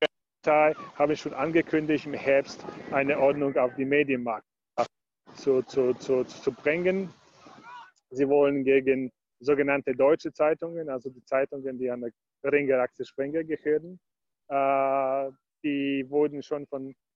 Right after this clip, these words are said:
Staatspräsidentin Duda während der Kampagne, äh, öffentlich, äh, mh, äh, angegriffen wegen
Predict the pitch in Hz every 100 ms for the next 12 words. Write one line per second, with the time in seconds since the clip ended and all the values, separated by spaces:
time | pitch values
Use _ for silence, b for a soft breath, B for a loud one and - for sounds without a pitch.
0 | _ - 151 143 - 135 143 139 139 131
1 | 156 170 165 175 _ _ _ 135 147 143
2 | 143 135 151 139 135 135 151 160 170 156
3 | 147 143 139 139 139 147 151 - - 156
4 | 175 175 165 165 - 170 156 160 165 _
5 | _ _ _ _ _ _ 147 147 151 151
6 | 147 143 143 143 143 143 156 - 156 170
7 | 156 175 - 208 220 _ _ _ _ _
8 | _ _ _ _ _ - 147 143